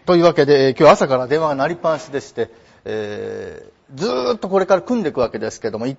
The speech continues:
対一のあの、二次試験の対策ですよね。えー、それはもうご自分がお好きな時間を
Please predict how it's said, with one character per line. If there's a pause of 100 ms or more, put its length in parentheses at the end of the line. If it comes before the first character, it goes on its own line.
対
一
の
あ
の、 (480)
二
次
試
験
の
対
策
で
す
よ
ね。 (280)
え
ー、
そ
れ
は
も
う
ご
自
分
が
お
好
き
な
時
間
を